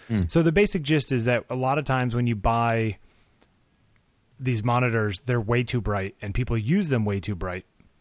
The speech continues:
Speaker 2: And that's a big part of where calibration comes in, in colorimeters.
Speaker 1: Yeah.
Speaker 2: Um,
Speaker 1: And
Speaker 2: do you actually use these
Speaker 1: spectrophotometers.
Speaker 2: things on your, on your, uh, screens?
Speaker 1: Me personally?
Speaker 2: Yes.
Speaker 1: No.
Speaker 2: Have you ever used one on your laptop?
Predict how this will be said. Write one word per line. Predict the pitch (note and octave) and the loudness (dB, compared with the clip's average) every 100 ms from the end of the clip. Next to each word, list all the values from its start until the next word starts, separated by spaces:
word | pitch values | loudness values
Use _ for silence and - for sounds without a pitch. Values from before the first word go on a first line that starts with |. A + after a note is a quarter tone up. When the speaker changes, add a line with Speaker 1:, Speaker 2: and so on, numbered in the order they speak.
| _ _ _ _ _ _ - - | _ _ _ _ _ _ -16 -4
Speaker 2:
And | C3 C3 | 0 2
that's | C#3 - - - | 2 0 -4 -4
a | B2 | -4
big | A2+ D3+ B2+ | 0 0 2
part | C3 C3+ | 2 4
of | B2 A2 | 2 2
where | A#2 A2+ A2+ A2+ A2+ | 2 2 0 -2 -6
calibration | - A#2 G#2+ A#2 G#2+ G#2 | -2 0 2 0 0 0
comes | G#2 G2 | -2 -2
in, | G2 - - _ _ _ - | -6 -10 -20 _ _ _ -8
in | A#2 | -6
colorimeters. | G#2+ A2 G2+ G2 F2+ F2 - - _ _ _ _ - A2 | -2 -2 -2 -4 -6 -12 -14 -16 _ _ _ _ 0 6
Speaker 1:
Yeah. | A#2 | 6
Speaker 2:
Um, | F#2 F#2 - _ _ - | 4 -4 -16 _ _ -10
Speaker 1:
And | G2 | -2
Speaker 2:
do | D#3 | 4
you | G3+ | 6
actually | G3+ G#3+ G#3 | 6 6 6
use | F#3 G3+ G3+ | 6 4 6
these | G#3 F3 | 4 4
Speaker 1:
spectrophotometers. | |
Speaker 2:
things | G3+ G3 | 0 0
on | F#3 F3+ | 0 2
your, | F3 F3 E3 | 2 0 -2
on | D#3+ D#3 | -2 0
your, | D3+ D3+ D3+ | 2 2 4
uh, | D3 C#3+ C#3 B2 - _ - | 4 2 0 -4 -12 _ -6
screens? | - E3 E3 - - _ _ _ _ | -4 -2 -2 -6 -14 _ _ _ _
Speaker 1:
Me | A#2+ C3 | 2 4
personally? | C3 C3 D#3+ G3+ | 6 6 4 2
Speaker 2:
Yes. | F#2 - - _ _ _ - | -2 -6 -14 _ _ _ -2
Speaker 1:
No. | G2 E2 _ _ _ - - _ _ - | -2 -2 _ _ _ -20 -20 _ _ -6
Speaker 2:
Have | C#3+ | -2
you | C3+ C#3+ | 2 2
ever | F3 | 2
used | G#3 G3+ | 0 0
one | G3+ G3+ | 0 0
on | G3 | 0
your | F#3+ F#3+ | 0 -2
laptop? | G3 - G3 | -4 -6 -10